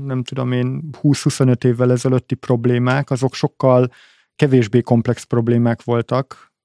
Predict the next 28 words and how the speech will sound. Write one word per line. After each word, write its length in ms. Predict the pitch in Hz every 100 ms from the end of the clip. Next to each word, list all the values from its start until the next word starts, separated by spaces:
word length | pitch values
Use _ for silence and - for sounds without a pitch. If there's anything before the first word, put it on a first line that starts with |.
| _ _ _
Ugye 360 | 135 123 127
most 300 | 127 131 -
már 260 | 127 123 120
a, 360 | 120 117 120
a 40 | 120
mesterséges 640 | 123 117 131 - 127 127
intelligenciával 1120 | 135 123 127 123 127 123 - 127 123 123 123 123 - - _
képfelismerés, 1080 | - 123 - 127 123 - 127 123 123 117 -
szövegfelismerés, 1300 | - 120 123 - 123 120 - 131 120 120 120 - -
szöveggenerálás, 1120 | - - 120 113 113 120 117 120 117 120 117
a 40 | 120
chat 280 | - 120 -
G 80 |
P 220 | 123 123 113
T, 80 | 123 117 - _ - _ _
tehát 220 | 123 117
hogy, 240 | 127 117
ö, 200 | 123 123
hogy 380 | 123 123 120 190 -
olyan 260 | 139 127
távlatok 500 | 120 123 117 117 120
nyílnak, 340 | 131 127 131 127
amiket 300 | 127 127 131
el 80 |
se 120 | 123 -
tudunk 260 | 120 120
képzelni, 380 | 120 123 120 127
és 200 | 127 -